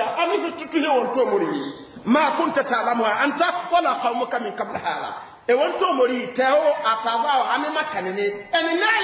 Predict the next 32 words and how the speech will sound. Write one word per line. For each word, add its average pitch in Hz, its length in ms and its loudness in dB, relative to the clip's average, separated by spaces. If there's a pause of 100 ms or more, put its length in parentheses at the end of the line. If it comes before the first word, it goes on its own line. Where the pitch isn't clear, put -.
ire 277 240 2
ene 294 220 0
na 220 220 -2
an. 165 120 -6 (1400)
Da 277 140 2
wa 269 80 2
yiko 233 200 2
no 202 120 2
mori 233 180 2
o 226 80 4
su - 120 -2
tutu - 180 -8
ye 220 80 4
won 196 200 2
to 202 120 2
mori. 156 320 -6 (3250)
Ene 240 580 4 (440)
e 214 80 2
o 285 260 4
ka 262 180 2
we. 277 440 2 (260)
Ani 370 140 4 (120)
makane 359 380 2
ku 349 120 -2 (120)
hire 277 200 -4
te 330 120 2
eni 320 220 2
na 427 160 0 (140)
ye. - 80 -2 (2250)
An 277 120 4
on 381 240 0
to 427 80 2